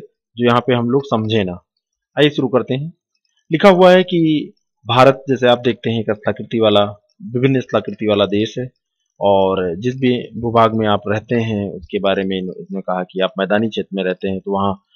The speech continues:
दूर दूर तक फैले विशाल मैदान से परिचित होंगे, पर्वतीय ढलान, घाटी, ऐसे ही सारी बात लिखी हुई है। फिर है कि हमारे देश में हर प्रकार की भू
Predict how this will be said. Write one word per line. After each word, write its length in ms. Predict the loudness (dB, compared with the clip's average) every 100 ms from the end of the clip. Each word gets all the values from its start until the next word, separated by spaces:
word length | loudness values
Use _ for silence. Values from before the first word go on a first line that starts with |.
| _ -2
दूर 200 | 0 2
दूर 140 | 0
तक 240 | -2 0 2
फैले 140 | 2
विशाल 320 | 2 2 2
मैदान 360 | 2 2 2 2
से 100 | -2
परिचित 320 | -4 -4 -8 -4
होंगे, 240 | 0 0
पर्वतीय 420 | 0 -2 -2 -4
ढलान, 400 | -2 2 2 2
घाटी, 460 | -2 -2 -2 -6 -8 _ _ _ -6
ऐसे 180 | -2 -2
ही 60 |
सारी 260 | 0 0 0
बात 320 | 0 -2 -4 _ _ _ -8
लिखी 200 | -4 2
हुई 160 | 2 2
है। 140 | -2 -6 _ -20 _
फिर 120 | 4 6
है 60 |
कि 100 | 6
हमारे 260 | 4 6 6
देश 240 | 4 4
में 80 | 2
हर 200 | 4 2
प्रकार 320 | 2 4 4
की 120 | 2
भू 180 | -2 -2